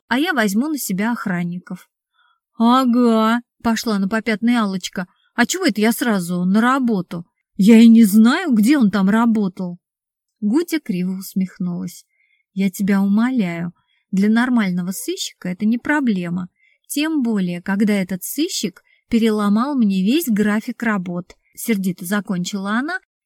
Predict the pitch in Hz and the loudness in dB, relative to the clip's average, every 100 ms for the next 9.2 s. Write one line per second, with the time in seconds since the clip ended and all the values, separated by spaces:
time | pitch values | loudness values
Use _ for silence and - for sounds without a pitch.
0 | _ 339 - 392 269 180 165 175 180 175 | _ -8 -2 0 0 -2 -4 -6 -4 -6
1 | - 175 - _ _ - 208 190 208 233 | -8 -12 -14 _ _ -2 0 2 0 0
2 | 240 302 - - 208 170 190 196 170 - | 0 -4 -4 -4 -4 -4 -4 -2 -2 -8
3 | - 196 196 - - 320 320 - - 220 | -8 -6 -6 -6 -4 -4 -6 -8 -4 0
4 | 240 247 254 240 220 - 311 403 - 190 | 2 0 0 -2 -4 -6 -8 -8 -4 -4
5 | 175 180 208 226 190 175 - 185 180 _ | -2 0 0 0 -2 -4 -10 -14 -14 _
6 | _ _ _ - 180 208 202 233 240 294 | _ _ _ -4 0 2 2 0 0 0
7 | 208 185 185 185 190 220 220 202 180 - | -2 -2 -2 -4 -4 -2 0 0 -2 -8
8 | - _ _ _ _ _ - - 226 - | -18 _ _ _ _ _ -10 -2 -2 0
9 | 185 175 | -6 -6